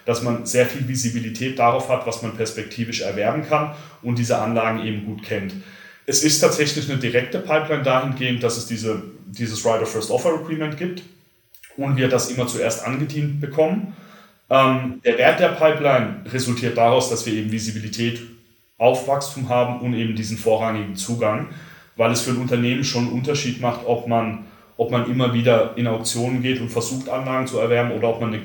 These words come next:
die Gewissheit hat, die, die, die folgenden Anlagen werden einem voraussichtlich im nächsten Jahr angeboten, weil es ja auch ein Geschäftsmodell ist, <clears throat> das sehr davon profitiert,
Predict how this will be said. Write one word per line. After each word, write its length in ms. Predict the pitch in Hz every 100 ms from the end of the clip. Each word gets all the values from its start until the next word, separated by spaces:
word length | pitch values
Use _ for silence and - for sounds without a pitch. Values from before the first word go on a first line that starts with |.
| -
die 80 | 110
Gewissheit 420 | 110 117 123 113
hat, 260 | 120 - - 95 123
die, 200 | 131 131
die, 460 | 127 123 - 104 -
die 80 | 123
folgenden 380 | 123 123 131 123
Anlagen 400 | 120 127 123 117
werden 200 | 113 113
einem 200 | 113 95
voraussichtlich 580 | 113 113 120 117 120 113
im 80 |
nächsten 280 | 110 113 120
Jahr 160 | 107 95
angeboten, 600 | 123 131 131 127 131 131 - - - _ _
weil 400 | 110 107 120 127
es 120 | 127 127
ja 80 | 117
auch 120 | 120
ein 100 | 120
Geschäftsmodell 720 | - 120 - 135 127 127 131
ist, 300 | 143 - 190 -
<clears throat> 140 | - -
das 180 | 117
sehr 160 | 127 120
davon 280 | 123 135 123
profitiert, 600 | 120 117 - 131 143